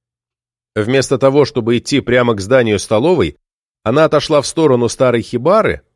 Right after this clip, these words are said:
уже давно пустовавшей, поставила ящик на землю и села на траву, прислонившись к фундаменту.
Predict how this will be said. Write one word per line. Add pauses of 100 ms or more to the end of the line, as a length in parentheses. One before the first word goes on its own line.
(300)
уже
давно
пустовавшей, (300)
поставила
ящик
на
землю
и
села
на
траву, (160)
прислонившись
к
фундаменту.